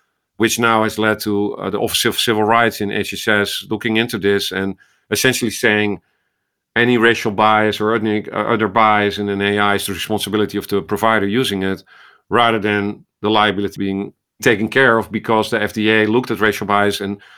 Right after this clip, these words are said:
in, in our case, we proved that there was no racial bias in A I.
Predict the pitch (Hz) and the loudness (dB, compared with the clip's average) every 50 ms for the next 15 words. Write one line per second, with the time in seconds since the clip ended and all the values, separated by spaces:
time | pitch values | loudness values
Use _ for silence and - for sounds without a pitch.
0 | - _ _ _ _ - _ _ _ _ - 113 113 110 107 110 123 113 117 127 | -20 _ _ _ _ -20 _ _ _ _ -12 -10 -6 -4 -2 0 0 0 0 0
1 | 123 120 123 110 120 - - 120 110 104 - 107 98 - 120 117 104 - - 98 | 0 2 4 4 2 4 4 2 2 2 2 -2 -4 -2 -2 -2 0 0 -2 0
2 | 101 101 95 113 107 - 98 92 90 92 90 85 - 95 80 90 90 87 85 80 | 0 2 0 0 0 0 -2 -2 0 -2 -2 -4 -6 -6 -2 -2 -2 -2 -4 -6
3 | 90 87 82 87 87 95 98 80 76 78 | -6 -6 -6 -4 -2 0 0 0 0 -2